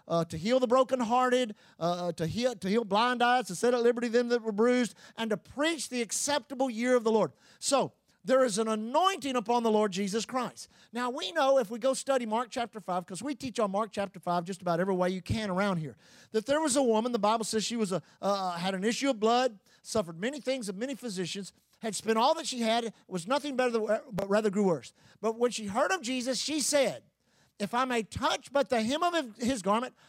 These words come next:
I shall be made whole." And, and then the Bible says she, uh, uh, she, she went into that crowd, she pressed that crowd, she touched the hem of his garment, and the Bible says virtue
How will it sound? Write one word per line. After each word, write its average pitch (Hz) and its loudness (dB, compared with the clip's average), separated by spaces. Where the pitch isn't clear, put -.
I 196 -2
shall 214 2
be 269 2
made 269 6
whole." 214 4
And, 226 0
and 220 0
then 247 6
the 240 2
Bible 233 2
says 233 0
she, 233 2
uh, 180 4
uh, 202 0
she, 180 -8
she 185 -12
went 220 0
into 247 0
that 254 2
crowd, 262 0
she 190 -8
pressed 240 -2
that 247 -6
crowd, 247 2
she 208 -8
touched 277 -4
the 302 2
hem 302 2
of 320 0
his 269 -4
garment, 220 0
and 214 -4
the 214 -2
Bible 269 2
says 220 0
virtue 214 0